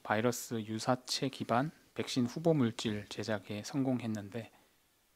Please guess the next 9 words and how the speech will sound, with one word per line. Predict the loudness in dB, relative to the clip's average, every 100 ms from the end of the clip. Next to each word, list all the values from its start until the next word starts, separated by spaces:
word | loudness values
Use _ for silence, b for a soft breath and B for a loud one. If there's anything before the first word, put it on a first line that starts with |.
| _ _
이와 | 8 8
관련해서 | 8 6 8 6 4 2 0 0
진행 | 2 2 2
사항이 | 2 0 0 -2
있는지, | -2 -4 -4 -2 -2 -4
어, | -10 -10
설명해 | -4 0 0 0
달라는 | -2 -2 -4 -6 -10 -8
질문입니다. | -8 -8 -8 -10 -10 -10